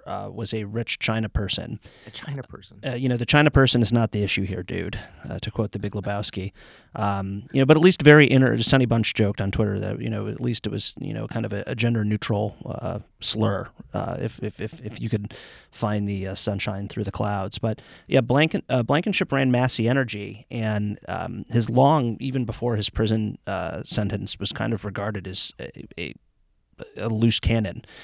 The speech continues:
Speaker 1: And, um, you know, coal, coal, of course, is still very important to West Virginians. Uh, but, you know, coal is, uh, largely gutted in the Obama administration. And, you know, even, even with the efforts of the Trump administration is, is not making a huge resurgence. And,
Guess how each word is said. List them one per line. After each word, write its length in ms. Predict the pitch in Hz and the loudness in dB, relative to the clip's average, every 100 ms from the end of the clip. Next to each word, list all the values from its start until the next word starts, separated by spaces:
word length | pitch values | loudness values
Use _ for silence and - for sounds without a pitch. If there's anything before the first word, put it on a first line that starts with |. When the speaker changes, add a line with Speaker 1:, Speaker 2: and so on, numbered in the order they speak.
| - - | -20 -16
Speaker 1:
And, 540 | - 101 104 101 98 - - | -8 -6 -4 -4 -6 -10 -10
um, 400 | 104 101 107 120 - - | -8 -8 -8 -12 -14 -6
you 80 | 113 | -4
know, 80 | 104 | 2
coal, 420 | - 131 - - | 6 6 4 -4
coal, 240 | - 156 165 | 4 6 6
of 120 | 127 | 2
course, 260 | - 123 - | 0 -2 -2
is 60 | |
still 220 | - 123 | 0 2
very 200 | 117 120 | 4 4
important 380 | 120 104 113 - | 2 2 0 0
to 60 | 101 | -2
West 220 | 110 - | -2 -4
Virginians. 600 | 101 117 120 104 104 - - - - _ | -4 0 0 0 -4 -8 -12 -20 -20 _
Uh, 160 | - 101 | -6 -4
but, 200 | - - | -6 -4
you 80 | |
know, 120 | 107 110 | -6 0
coal 300 | - - 117 | 2 4 2
is, 260 | - - - - | -2 -4 -8 -10
uh, 220 | 69 64 - - - | -8 -10 -12 -16 -16
largely 460 | - 127 143 120 | -2 2 2 2
gutted 340 | 107 107 123 117 | 0 0 0 0
in 60 | |
the 100 | 110 | -2
Obama 260 | 107 107 117 | -2 -2 -2
administration. 680 | 110 107 101 101 110 - | -2 -2 -2 -2 -2 -2
And, 300 | 120 120 113 | -2 -2 -2
you 60 | 139 | -2
know, 80 | 139 | 0
even, 280 | 139 131 120 | -2 -2 -2
even 200 | 143 147 | 2 2
with 100 | 135 | 2
the 120 | 131 131 | 2 2
efforts 300 | 127 120 113 | 0 -4 -4
of 40 | |
the 60 | 110 | -4
Trump 220 | 120 117 | -2 -2
administration 500 | 110 107 104 101 107 | -2 -2 -2 -2 -4
is, 160 | 104 - | -4 -6
is 120 | 110 | -4
not 200 | 120 113 | -2 0
making 300 | 107 107 104 | -2 -2 -4
a 60 | 104 | -4
huge 300 | - 110 - | -4 -6 -4
resurgence. 560 | 101 117 113 98 98 | -2 0 0 -2 -4
And, 200 | 104 101 | -4 -6